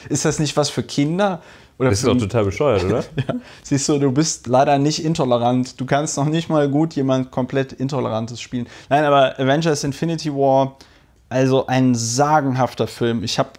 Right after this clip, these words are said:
Speaker 1: tatsächlich in meinem Leben noch nie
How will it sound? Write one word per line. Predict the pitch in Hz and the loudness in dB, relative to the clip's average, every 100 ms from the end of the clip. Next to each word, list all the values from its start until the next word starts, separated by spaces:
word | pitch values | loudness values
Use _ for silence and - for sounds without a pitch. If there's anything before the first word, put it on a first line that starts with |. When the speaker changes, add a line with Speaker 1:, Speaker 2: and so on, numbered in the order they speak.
| _ | _
Speaker 1:
tatsächlich | 123 - 143 147 156 - - | -4 -2 -4 -4 -10 -12 -2
in | 123 | -2
meinem | 117 120 120 | 0 2 2
Leben | 117 120 143 147 143 147 _ - _ _ _ _ _ _ | 2 2 0 0 -2 -6 _ -20 _ _ _ _ _ _
noch | 123 123 - | -2 -2 2
nie | 135 151 165 165 | 4 4 4 2